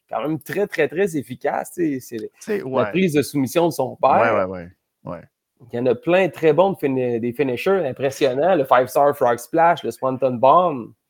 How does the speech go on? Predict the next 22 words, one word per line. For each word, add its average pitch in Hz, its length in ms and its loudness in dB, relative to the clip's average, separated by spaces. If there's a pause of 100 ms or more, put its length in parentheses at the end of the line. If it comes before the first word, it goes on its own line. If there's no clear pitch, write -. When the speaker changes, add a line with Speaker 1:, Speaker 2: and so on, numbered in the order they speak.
(160)
Speaker 2:
Mais 131 80 -4
je - 80 -10
pense 233 200 0
que - 100 -2
pour, 175 380 0 (140)
ben, 123 140 -6 (120)
tu - 120 -20
vois, 147 80 -4
pour, 120 340 -8
euh, 101 760 -2 (520)
le 117 140 -4
petit - 240 -10
gars 135 280 4
que 104 440 -4
dans 98 220 -4
la, 98 280 -4
l'attitude 110 560 -4
Era, 113 400 0 (2250)
le 131 140 -2
Stone 208 400 -2
Cold 190 300 0
Stunner 131 500 -2